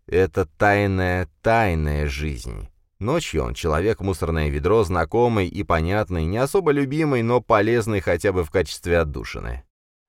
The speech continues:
Но в ещё более тёмной ночи своей души Бак, ну, тут просто не подобрать деликатных слов, в общем, он каннибал.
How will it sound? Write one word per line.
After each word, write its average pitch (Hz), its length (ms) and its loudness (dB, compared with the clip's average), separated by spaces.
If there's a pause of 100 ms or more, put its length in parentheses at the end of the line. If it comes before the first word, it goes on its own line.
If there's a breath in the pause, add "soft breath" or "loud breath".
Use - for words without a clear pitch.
Но 82 200 2
в 73 40 0
ещё 73 380 -2
более 92 260 4
тёмной 90 300 2
ночи 82 340 0
своей 85 320 2
души 80 400 -4
Бак, 95 600 0
ну, 165 360 -6
тут - 260 -4
просто 107 400 0
не 92 140 0
подобрать 92 680 2
деликатных 90 580 0
слов, 151 320 -2
в 90 240 -8
общем, 139 400 -4
он 117 220 -4
каннибал. 85 880 0